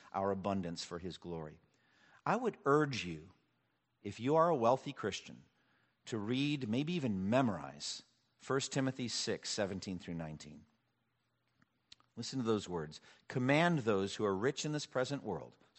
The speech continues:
let me just stop there. Paul is talking to Timothy as a pastor, saying, "You are going to pastor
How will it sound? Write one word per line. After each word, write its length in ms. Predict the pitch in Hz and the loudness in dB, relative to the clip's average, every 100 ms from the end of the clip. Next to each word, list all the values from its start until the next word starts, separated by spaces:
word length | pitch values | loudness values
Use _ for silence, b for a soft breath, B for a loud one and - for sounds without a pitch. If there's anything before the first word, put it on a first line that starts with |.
| 95 | -6
let 20 | |
me 80 | 123 | -6
just 140 | 156 | -4
stop 280 | - 147 - | 0 2 0
there. 200 | 98 64 b b b b b _ _ _ _ B B B - | -6 -8 b b b b b _ _ _ _ B B B 2
Paul 220 | 135 165 | 6 6
is 100 | 147 | 6
talking 300 | 147 135 113 | 6 6 4
to 80 | 95 | -4
Timothy 360 | - 147 147 | -4 -4 -2
as 100 | 143 | -4
a 40 | 123 | -2
pastor, 360 | 120 101 - | 0 0 0
saying, 240 | 95 104 92 b - | -4 -2 -4 b -12
"You 320 | 98 143 165 | -4 -2 2
are 200 | 139 143 | 2 2
going 320 | 113 117 113 | 2 0 0
to 120 | - | -4
pastor 600 | - - 135 123 - 95 | -8 2 4 4 0 -6